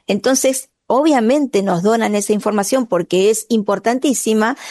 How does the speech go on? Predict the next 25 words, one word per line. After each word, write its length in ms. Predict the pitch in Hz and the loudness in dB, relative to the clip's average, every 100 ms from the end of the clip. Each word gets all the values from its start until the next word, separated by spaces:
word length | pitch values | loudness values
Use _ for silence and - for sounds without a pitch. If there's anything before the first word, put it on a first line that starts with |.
| - | -6
pero 140 | - 269 | -2 -2
yo 120 | 311 | 0
tengo 220 | 302 294 | 0 0
que 100 | 277 | 0
saber 320 | - 294 269 220 | 0 2 2 2
que 80 | |
esa 120 | 202 214 | 0 0
información 600 | 208 220 226 - 254 180 | 0 0 0 0 0 2
la 180 | 185 - | 0 -2
tengo 600 | 330 302 247 226 247 - - - | -2 0 2 2 0 -2 -12 -4
para 180 | 202 196 | 0 2
el 80 | 190 | 2
momento 540 | 185 233 254 233 202 | 0 2 0 0 2
donde 220 | 185 170 | 2 0
yo 120 | 175 | -2
la 100 | 226 | 0
tengo 160 | 220 208 | 2 2
que 60 | 214 | 0
utilizar, 520 | 233 254 - 247 240 - _ | -2 -4 0 0 0 -8 _
pero 220 | 214 196 | 0 0
también 300 | 196 214 302 | 0 0 0
tengo 220 | 302 277 208 | 0 0 0
que 100 | 220 | -4
ir 80 | |
sembrando 720 | 214 240 233 233 196 190 196 | -2 -2 0 2 2 0 0